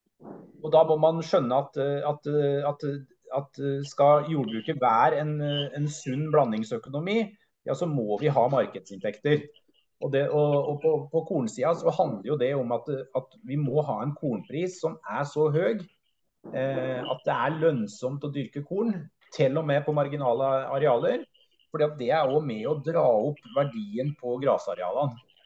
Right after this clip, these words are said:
Så, så lønnsomheten her handler,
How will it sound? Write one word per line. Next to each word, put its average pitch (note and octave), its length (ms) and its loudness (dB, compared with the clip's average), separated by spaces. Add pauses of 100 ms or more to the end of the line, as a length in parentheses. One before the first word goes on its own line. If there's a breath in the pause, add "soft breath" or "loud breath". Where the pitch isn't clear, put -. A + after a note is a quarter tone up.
(680 soft breath)
Så, D#3 160 -4
så E3+ 180 -4 (240)
lønnsomheten B2+ 840 -2
her G3+ 220 2 (320)
handler, D#3+ 560 0